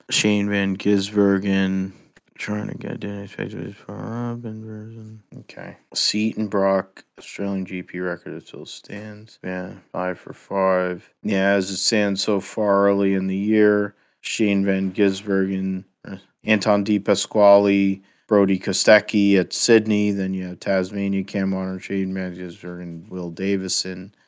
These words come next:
um, qualified on pole for the three races. So, trying to get into Repco Supercharged, so Tasmania Super Sprint. Then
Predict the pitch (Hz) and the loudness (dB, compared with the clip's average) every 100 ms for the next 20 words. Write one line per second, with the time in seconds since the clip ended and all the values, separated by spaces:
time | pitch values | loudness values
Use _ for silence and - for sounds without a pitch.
0 | _ - 92 90 87 90 92 - _ - | _ -14 -6 -4 -4 -8 -14 -16 _ -18
1 | - 101 92 90 - 90 92 92 90 90 | 2 6 6 4 2 4 4 2 -2 -6
2 | - 92 90 90 85 _ - 90 90 - | -6 -4 -2 -4 -8 _ -14 -10 -10 -6
3 | 95 92 90 107 113 107 - 107 104 101 | -4 -2 4 8 8 8 4 4 4 2
4 | - - _ _ - - - 92 87 85 | -4 -10 _ _ -20 -12 -6 -2 -2 -2
5 | 82 - _ _ - 95 90 - 110 - | -4 -10 _ _ -14 -12 -10 -14 -12 -8
6 | 90 - _ - 98 92 - - 101 101 | -6 -6 _ -10 -8 -8 -10 -14 -14 -12
7 | 95 98 - _ _ _ - 98 - - | -12 -14 -18 _ _ _ -16 -14 -16 -14
8 | 98 95 - 104 101 - 90 - 95 92 | -12 -12 -16 -18 -16 -14 -14 -12 -14 -14
9 | - - - 95 87 101 101 98 95 90 | -14 -16 -10 -6 -6 -6 -6 -4 -4 -6
10 | - 110 101 - 98 - - 101 101 98 | -10 -10 -10 -10 -10 -10 -10 -6 -4 -6
11 | 98 _ _ _ 98 95 95 92 92 | -8 _ _ _ -2 0 0 -2 -6